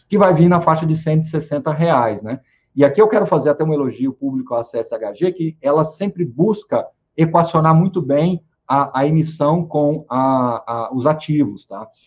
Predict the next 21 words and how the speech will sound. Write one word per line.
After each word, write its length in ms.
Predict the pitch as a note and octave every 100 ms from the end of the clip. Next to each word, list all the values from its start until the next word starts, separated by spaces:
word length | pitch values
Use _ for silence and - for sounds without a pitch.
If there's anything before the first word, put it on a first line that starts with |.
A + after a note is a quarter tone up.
| _
Quando 180 | - D3
ela 140 | D#3+ E3
percebe 600 | F3 D#3+ - C3+ B2 B2
que 100 | A#2+
alguns 260 | A#2 D#3
ativos 520 | D#3 C#3+ C3 A#2+ A2
não 280 | A2 C3+ E3+
estão 380 | E3+ - C#3+ C#3
evoluindo 460 | B2 B2 B2 B2+ A2
da 160 | A2+
forma 260 | - A#2 A2+
correta, 600 | - G2+ C#3 F3+ - - _ _ -
eles 300 | C3+ D3 C3+
recuam 460 | C3+ C3+ F3+ G3+
um 60 | E3+
pouquinho, 460 | E3+ E3 E3+ E3
espera 500 | D3 - - D#3 F3
a 60 | F3
emissão, 520 | E3 D#3+ - C#3+ D3+
recalibra 920 | C#3+ F#3+ G3 E3+ C#3+ E3+ F3+ D#3 E3+ E3 - _
algumas, 680 | - C3+ C3+ D3 C3+ B2+